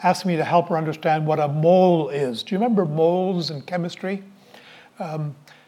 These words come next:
six point something by, by,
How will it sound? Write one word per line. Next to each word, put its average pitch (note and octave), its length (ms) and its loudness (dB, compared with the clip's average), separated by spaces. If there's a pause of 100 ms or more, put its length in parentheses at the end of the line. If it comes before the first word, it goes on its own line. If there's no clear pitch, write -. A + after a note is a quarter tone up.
(160)
six - 460 -4
point F#3 400 0 (380)
something F3 800 -2 (140)
by, D#3+ 460 2 (1080)
by, F3+ 920 -2